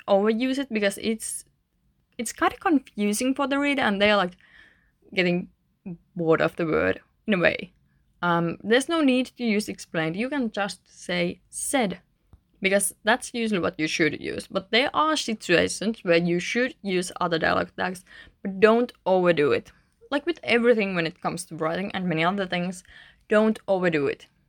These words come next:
No overusing. But obviously, let's say your character is injured. He could be, like, he could be, like, kind of groaning or something. So then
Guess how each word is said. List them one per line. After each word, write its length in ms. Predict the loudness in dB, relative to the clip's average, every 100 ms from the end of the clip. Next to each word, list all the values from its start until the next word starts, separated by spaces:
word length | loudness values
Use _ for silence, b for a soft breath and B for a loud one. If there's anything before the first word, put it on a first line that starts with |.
| _
No 320 | -4 0 0 2
overusing. 880 | 2 4 0 0 -2 -4 -4 -2 -4 _ _ _ _ _ _ _ _ _ _ 0
But 220 | 4 6
obviously, 520 | 6 4 0 0 0
let's 260 | 0 0 -2
say 200 | -2 2
your 120 | 0
character 440 | 0 2 2 2
is 200 | -2 -2 -4
injured. 540 | -2 0 2 2 2 b b b
He 280 | -8 -4 -4
could 220 | -6 -6
be, 180 | 0 2
like, 360 | 4 2 -2 b b b b
he 140 | _ 0
could 140 | 2
be, 100 | 4
like, 340 | 6 4 2 -2
kind 200 | 2 2
of 80 | 2
groaning 720 | 2 6 6 6 2 0 -4 _ _ _ _ -10
or 100 | -6
something. 440 | -2 -2 -2 -4
So 260 | -4 -4 -4 -6
then 320 | 0 2 2